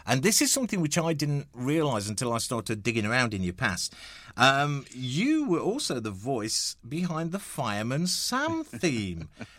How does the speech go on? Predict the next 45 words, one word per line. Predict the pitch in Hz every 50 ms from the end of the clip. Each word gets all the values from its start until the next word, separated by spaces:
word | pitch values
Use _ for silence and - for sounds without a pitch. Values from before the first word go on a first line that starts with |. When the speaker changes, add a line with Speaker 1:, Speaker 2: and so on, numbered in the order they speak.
| - - -
Speaker 1:
How | - - 277 294 302 320
did | 302 320
Speaker 2:
I | 311
was, | - -
Speaker 1:
you | -
get | 330 320 294 262
that | 311 320 349 339 302
Speaker 2:
yeah, | 302 - 302
Speaker 1:
gig? | 165 123 110 -
I | - 262
Speaker 2:
I | 277 262 254
was, | 240 233 247
Speaker 1:
loved | 320 339 -
Speaker 2:
I | -
was | - -
Speaker 1:
Fireman | 277 - - - - -
Speaker 2:
young, |
Speaker 1:
Sam. | 127 127 135 127 110
Speaker 2:
I | -
needed | 117 113 113 107
the | 117 113
money. | 117 113 117 120 120 123 123 113
Ca-, | 117 - 127 110 - -
I |
mean, | 110 110 110 107
you | 113 110
know, | 107 110 107 98 101 - 98
no. | - 95 92 - - - - - - 180 117 -
Um, | 131 151 151 160 160 160 - - - - - - 131 - -
it, | 143 139 -
it | - 175 180
was | 165 175
strange | 165 - 208 196 151 127
because | 156 143 170 165 165
in | 185 170 160
the | 170 180 190
early | 214 226
sort | 233 - 175 143
of | 156
eighties, | 175 - - - 101 87 82 -
I | 85
think | 85 87 78
it | 87 64
was, | 65 76 82 90 - - -
um, | 104 110 110 107 107